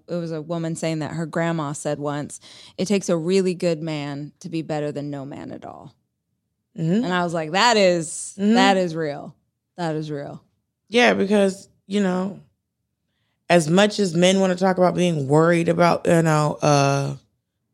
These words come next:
Speaker 2: I always think it's interesting when I hear men talk about, like, you know, f-, sex toys and stuff like that, and they can do this and they can do that.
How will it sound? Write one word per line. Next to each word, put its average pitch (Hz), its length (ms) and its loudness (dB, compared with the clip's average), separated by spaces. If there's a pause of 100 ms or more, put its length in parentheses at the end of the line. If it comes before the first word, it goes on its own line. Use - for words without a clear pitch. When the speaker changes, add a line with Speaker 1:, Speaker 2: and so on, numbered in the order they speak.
(340)
Speaker 2:
I 185 60 6
always 208 300 8
think 196 160 2
it's 180 100 2
interesting 175 280 0
when 165 100 -2
I - 20 -2
hear 160 120 -2
men 151 180 -2
talk 151 160 -4
about, 147 140 -6
like, 151 120 -2
you 156 60 0
know, 143 280 -2 (260)
f-, - 140 -20 (840)
sex - 420 -2
toys 160 340 0
and 143 100 -6
stuff 143 280 -6
like 143 200 -4
that, 143 220 0
and 139 100 -6
they 143 60 -2
can 139 180 -8
do 139 200 -6
this 139 320 -4
and 139 100 -8
they 135 100 -6
can 135 180 -10
do 135 200 -8
that. 135 440 0